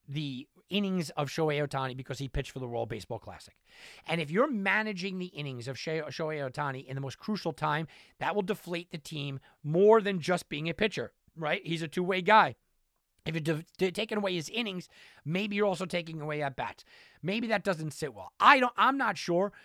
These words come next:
but there's a lot of uncertainty there, and that's why the uncertainty threw me off of this Angels team.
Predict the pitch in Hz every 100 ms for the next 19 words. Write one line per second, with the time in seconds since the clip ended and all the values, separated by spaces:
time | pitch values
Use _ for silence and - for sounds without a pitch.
0 | - - 139 147 170 170 170 151 - -
1 | 180 123 123 113 107 123 147 165 139 156
2 | 143 139 139 - 180 131 127 127 123 131
3 | 147 143 101 120 113 110 - 170 180 123
4 | 90 - 82